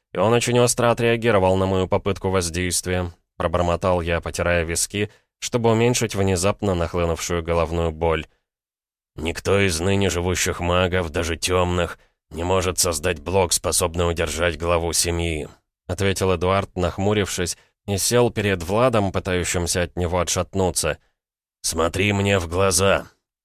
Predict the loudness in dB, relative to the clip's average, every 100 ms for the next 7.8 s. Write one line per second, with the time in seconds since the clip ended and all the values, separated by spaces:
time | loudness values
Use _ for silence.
0 | _ -2 0 2 2 0 0 -2 -2 -2
1 | 0 0 0 0 0 0 -2 -4 -4 -2
2 | 0 0 0 -4 -4 -6 -6 -2 -2 -2
3 | -2 -2 0 2 2 0 -6 -2 -2 0
4 | -2 -2 -4 -2 -2 -4 -10 _ _ _
5 | -4 -2 2 2 4 4 4 4 2 2
6 | 2 2 2 4 2 4 4 4 2 2
7 | 2 0 0 0 0 0 -2